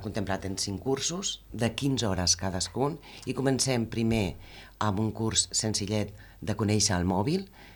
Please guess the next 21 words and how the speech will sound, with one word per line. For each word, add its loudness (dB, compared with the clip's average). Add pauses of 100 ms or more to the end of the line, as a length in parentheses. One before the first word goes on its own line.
(140)
eh, 2
quines -2
són 0
les 0
seves 0
aplicacions, -2 (240)
els 0
ajustaments, 2 (480)
em, 2 (120)
passem 4
a 6
un 4
segon, 6 (280)
també 2
de 2
mòbil, 0
i 2
un 4
tercer 0
de -2
mòbil. -4